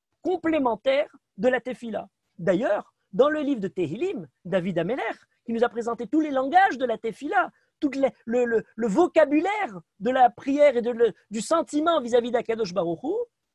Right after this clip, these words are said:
évoque de différentes façons, d'une part, Beyom tsarati ekraika kita'aneni. Je t'appellerai Beyom tsarati, au moment de ma tsara, de la difficulté, dans l'adversité.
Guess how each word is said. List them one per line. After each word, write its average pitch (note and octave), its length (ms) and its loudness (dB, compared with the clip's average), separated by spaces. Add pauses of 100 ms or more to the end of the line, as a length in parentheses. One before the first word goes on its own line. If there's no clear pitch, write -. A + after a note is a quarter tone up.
(120)
évoque B3 340 2
de D#3+ 100 -2
différentes E3 460 -6
façons, C#3+ 360 -10 (420)
d'une C4 280 -2
part, A3+ 440 4 (260)
Beyom C#4+ 580 4
tsarati C#4 640 -2
ekraika C4 840 2 (140)
kita'aneni. G3 680 0 (960)
Je A3 140 0
t'appellerai D4+ 760 4
Beyom C4 400 4
tsarati, C4+ 760 -2
au D4 160 2
moment D#4 580 -2 (360)
de A3+ 140 2
ma A#3+ 120 0
tsara, E4 540 2 (340)
de G3+ 120 2
la A#3 200 0
difficulté, C4 840 -8
dans G3+ 160 -6
l'adversité. B3 880 -4